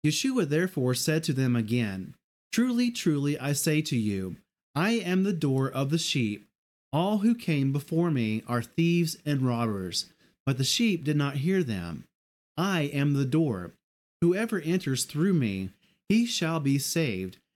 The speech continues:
and shall go in and shall go out and find pasture. The thief does not come except to steal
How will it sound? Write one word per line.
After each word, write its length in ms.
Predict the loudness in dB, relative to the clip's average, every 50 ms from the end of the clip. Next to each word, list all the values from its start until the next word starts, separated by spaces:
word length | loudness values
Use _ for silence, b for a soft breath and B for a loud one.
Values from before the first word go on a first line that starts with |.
| _ -2
and 100 | 0 0
shall 200 | 2 0 -2 -2
go 340 | 0 0 0 0 0 0
in 340 | 0 0 0 0 -2 -2 -4 -2
and 100 | -2 -2
shall 180 | -2 0 -2 -2
go 300 | 0 0 0 0 0 -2
out 340 | -4 -4 -4 -4 -6 -8 -4 -2
and 180 | -2 -2 0
find 300 | -2 -2 0 0 0 0
pasture. 640 | 0 -2 0 0 0 -2 -2 -4 -6 -6 -6 -6 -10 -12 _ _ _ _ _ _ _ _ _ _ _ _ _ -2 -2
The 80 | -2
thief 480 | -2 -2 -2 0 2 0 0 -2 -6 -12 _ _ _ _ -4
does 260 | -2 0 0 2 2
not 280 | 0 0 0 -2 -6 -6
come 400 | -4 -2 0 0 0 0 -2 -2
except 460 | -2 -4 -4 -2 -2 -2 -2 -2 0
to 100 | -2 -2
steal 520 | -2 -2 -2 0 0 0 0 0 -2 -4